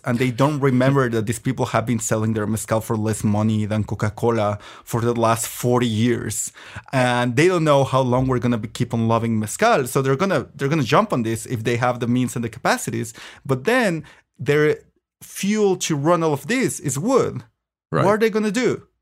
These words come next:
Speaker 1: Like, they, they don't really have another option. So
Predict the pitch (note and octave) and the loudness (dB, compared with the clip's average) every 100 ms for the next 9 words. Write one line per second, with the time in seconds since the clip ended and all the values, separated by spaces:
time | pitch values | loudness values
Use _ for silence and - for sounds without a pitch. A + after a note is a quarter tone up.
0 | _ D#3 D#3 C#3+ F#3+ C#3+ E3 F3 G3 E3+ | _ 0 0 2 0 0 0 0 -2 -4
1 | D#3 F3 F3+ F3 E3 D3+ - C#3+ C#3 - | 0 0 0 2 0 0 -4 -4 -6 -2
2 | D3 C#3+ D#3+ - A3 - D#3 B2+ D3+ C#3 | 0 2 0 0 -2 0 -4 -2 -2 -2
3 | C3+ | -2